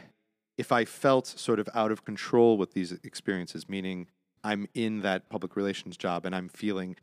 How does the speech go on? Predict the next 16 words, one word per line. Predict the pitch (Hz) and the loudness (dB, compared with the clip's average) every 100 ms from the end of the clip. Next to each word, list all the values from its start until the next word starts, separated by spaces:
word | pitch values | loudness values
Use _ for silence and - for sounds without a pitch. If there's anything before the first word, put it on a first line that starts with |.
| _ | _
there's | 123 117 | -4 -2
something | - - 113 - 107 98 | -4 -4 -4 -2 -2 -2
in | 110 | -6
me | 104 | -6
that's | 95 - - - | -6 -8 -10 -8
dissatisfying. | 101 - - 101 90 98 - - 107 101 104 101 98 _ _ - | -8 -6 -8 -6 -6 -8 -10 -6 -4 -2 -4 -4 -10 _ _ -12
I | 98 | -12
can't | - 104 95 | -8 -8 -8
control | - - - 98 | -12 -12 -4 -4
it. | |
I | 92 90 | -4 -6
really, | 95 98 98 | -4 -4 -4
you | 104 | -4
know, | 90 82 _ - | -4 -6 _ -16
I, | 90 - | -14 -10
I | 92 85 | -8 -6